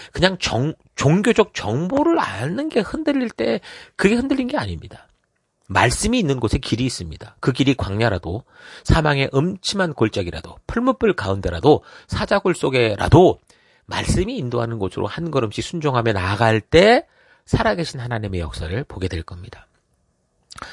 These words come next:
백이십 년의 인생을 살고 주님께로 가기 직전 믿음의 선배 모세가 전한 이런 귀한 지혜를 잊지 않는 여러분과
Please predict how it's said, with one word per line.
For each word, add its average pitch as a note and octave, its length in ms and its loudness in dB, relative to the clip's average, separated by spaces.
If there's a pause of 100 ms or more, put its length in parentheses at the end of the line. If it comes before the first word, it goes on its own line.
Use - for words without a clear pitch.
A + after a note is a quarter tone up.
(420)
백이십 B2 440 2
년의 A#2 240 0
인생을 G2 320 0
살고 F#2 600 -4
주님께로 G2+ 460 -2
가기 F2 220 -6
직전 - 340 2 (320)
믿음의 F#2+ 280 0
선배 F2+ 200 -2
모세가 A#2 440 2
전한 G#2+ 460 0 (340)
이런 F2 300 -10
귀한 B2+ 340 2
지혜를 F2 540 -2
잊지 - 300 -6
않는 F2 360 -4 (300)
여러분과 F2 600 -4